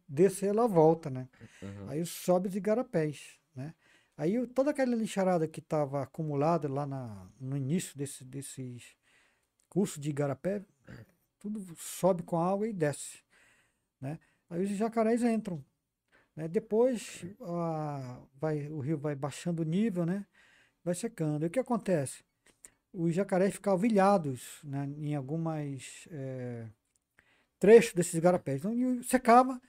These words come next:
Speaker 1: ficava uma ponta de lago e ficava um jacaré no meio, outro lá no início.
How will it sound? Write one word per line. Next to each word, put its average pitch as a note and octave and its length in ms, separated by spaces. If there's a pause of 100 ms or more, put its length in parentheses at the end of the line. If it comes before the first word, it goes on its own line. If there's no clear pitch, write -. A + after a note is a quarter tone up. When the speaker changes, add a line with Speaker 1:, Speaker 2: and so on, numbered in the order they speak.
(180)
Speaker 1:
ficava G#3+ 180
uma - 60
ponta A3 300
de G3+ 100
lago A3 260
e - 40
ficava G#3+ 220
um F#3+ 100
jacaré F#3+ 320
no F#3 120
meio, F#3+ 260
outro F#3 180
lá G3 100
no F#3+ 100
início. F3 420